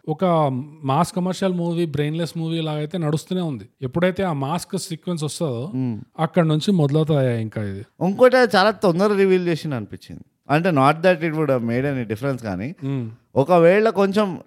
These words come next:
Speaker 2: నీకు, ఎందుకంటే ఎంతసేపు అయితే ఆ మాస్క్ రివీల్ కాలేదో,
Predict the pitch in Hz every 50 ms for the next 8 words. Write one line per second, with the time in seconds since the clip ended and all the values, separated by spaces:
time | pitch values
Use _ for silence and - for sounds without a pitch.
0 | _ - 143 165 165 190 165 170 175 165 180 196 180 208 202 190 208 185 160 151
1 | 185 185 - - 202 196 - 190 190 - 185 180 175 160 147 135 127 139 160 -
2 | - 175 143 143 139 143 151 151 135 117 110 104 117 123 117 95 85 78 -